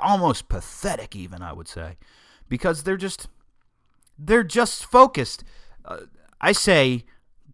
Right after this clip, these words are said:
closed primaries are a bad thing. Everybody jumps on my case. "Oh, that's so that, uh,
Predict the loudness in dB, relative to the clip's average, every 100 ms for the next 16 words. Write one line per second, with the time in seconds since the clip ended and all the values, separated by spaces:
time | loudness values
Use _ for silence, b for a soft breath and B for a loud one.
0 | _ 0 2 2 2 4 6 4 2 2
1 | 0 2 2 0 -2 -6 -6 b b 4
2 | 6 4 2 0 4 4 4 2 2 2
3 | 0 -2 -6 -10 -8 -12 b b b 4
4 | 6 6 6 4 2 0 2 2 2 6
5 | 6